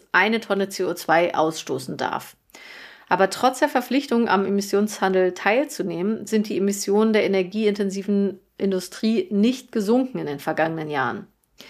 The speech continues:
Das ist übrigens anders als bei der Energiewirtschaft, also bei den Kohle- und Gaskraftwerken, die Strom und Wärme produzieren.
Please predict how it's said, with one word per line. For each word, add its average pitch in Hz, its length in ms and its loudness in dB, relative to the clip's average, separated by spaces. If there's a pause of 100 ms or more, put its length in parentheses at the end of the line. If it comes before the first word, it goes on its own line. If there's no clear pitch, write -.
(260)
Das 170 80 -2
ist 170 80 -2
übrigens 190 340 0
anders 208 340 2
als 190 160 -2
bei 190 120 0
der 185 100 4
Energiewirtschaft, 226 960 0
also 170 480 0
bei 170 120 0
den 165 160 -6
Kohle- 214 340 2
und 175 140 -2
Gaskraftwerken, 240 960 -2
die 202 80 -2
Strom 190 360 0
und 175 160 -8
Wärme 196 280 0
produzieren. 247 600 -4